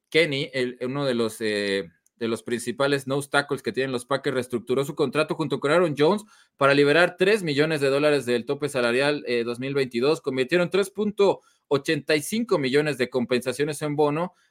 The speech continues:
además de añadir dos años a su contrato, que son anulables en dos mil veinticinco y también en dos mil veintiséis. Pues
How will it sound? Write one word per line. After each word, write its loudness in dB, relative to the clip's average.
además 0
de 2
añadir 0
dos 2
años -2
a -4
su -8
contrato, 0
que 4
son 2
anulables 2
en -2
dos -2
mil 0
veinticinco -2
y -4
también -2
en -4
dos 0
mil -4
veintiséis. -2
Pues -2